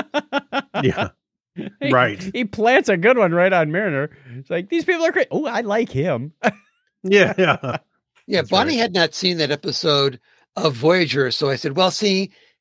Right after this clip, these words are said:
Speaker 3: Michael Sullivan was in two episodes. The first one, he had a wife. The second time he comes back, Janeway says, "Yeah," and says to the computer, 'And lose the wife.'"
Speaker 1: <laughs> Yeah.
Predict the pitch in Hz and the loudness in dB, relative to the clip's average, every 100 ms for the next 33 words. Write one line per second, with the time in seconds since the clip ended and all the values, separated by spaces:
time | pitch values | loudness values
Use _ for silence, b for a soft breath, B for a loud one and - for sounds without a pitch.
0 | _ _ _ _ - 226 277 320 - 220 | _ _ _ _ -8 -6 -4 -4 0 0
1 | 170 160 143 143 139 - 190 156 - 127 | 2 0 0 -2 -4 0 2 2 0 -4
2 | 135 113 107 101 - _ _ _ _ - | -4 -4 -6 -10 -20 _ _ _ _ -6
3 | 262 285 254 220 180 170 165 _ _ _ | 0 0 0 2 2 2 -2 _ _ _
4 | 139 151 147 139 156 127 107 170 - 277 | -2 0 2 4 4 2 -4 -12 -6 -6
5 | 294 180 185 160 156 143 117 160 175 147 | -4 -4 -4 -4 -4 -4 -4 0 2 2
6 | - - _ _ _ _ _ _ _ _ | -2 -12 _ _ _ _ _ _ _ _
7 | _ 202 196 185 147 160 147 - 185 156 | _ -2 0 0 0 0 0 -6 0 0
8 | - 196 185 - _ 190 185 180 147 165 | 0 -4 -6 -10 _ -2 -2 -4 -6 -4
9 | 165 151 - 160 170 220 208 143 165 156 | -2 -2 -2 -6 -2 0 0 -2 0 2
10 | 143 104 - 160 - 311 220 226 | 0 -2 -14 -20 -12 -10 0 0